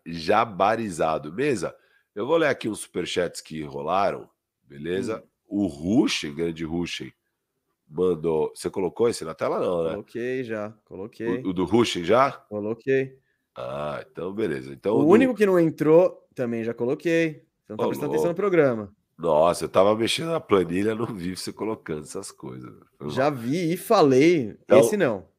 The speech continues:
Speaker 1: tá, vamos falar mais pra frente. Bom, é, é um pique de segundo round também, é o Colocou, não é? É o Colocou, né?
Speaker 2: Acho que sim.
Speaker 1: Acho que
Speaker 2: Precisa,
Speaker 1: eles
Speaker 2: precisa
Speaker 1: pegaram o
Speaker 2: abrir.
Speaker 1: Colocou.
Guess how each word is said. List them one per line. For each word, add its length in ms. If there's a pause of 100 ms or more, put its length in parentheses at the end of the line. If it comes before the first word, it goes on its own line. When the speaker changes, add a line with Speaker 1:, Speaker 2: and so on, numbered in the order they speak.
(400)
Speaker 1:
tá, 400
vamos 280
falar 260
mais 220
pra 160
frente. 320
Bom, 240
é, 260
é 40
um 220
pique 280
de 80
segundo 320
round 340
também, 240
é 20
o 80
Colocou, 640
não 160
é? 240 (100)
É 60
o 80
Colocou, 560
né? 160 (800)
Speaker 2:
Acho 180
que 120
sim. 240
Speaker 1:
Acho 120
que 120
Speaker 2:
Precisa, 280
Speaker 1:
eles 120
Speaker 2:
precisa 0
Speaker 1:
pegaram 280
o 20
Speaker 2:
abrir. 120
Speaker 1:
Colocou. 560